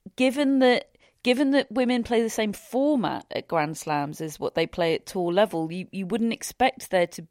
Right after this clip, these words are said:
be such, such obvious sort of differences in how players are able to perform at the, uh, at the pointy moments. And yet, you know,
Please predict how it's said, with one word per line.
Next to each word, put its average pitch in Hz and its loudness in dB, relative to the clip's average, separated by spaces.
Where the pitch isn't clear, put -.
be 165 0
such, - -4
such - -8
obvious 196 0
sort - -8
of 175 -8
differences 185 -4
in 160 -6
how 170 -4
players 165 -2
are 170 -2
able 160 -2
to - -10
perform 156 -4
at - 0
the, 160 0
uh, 160 4
at 165 0
the 180 -6
pointy 185 -6
moments. 190 -2
And 160 -6
yet, 156 -2
you 190 -4
know, 160 0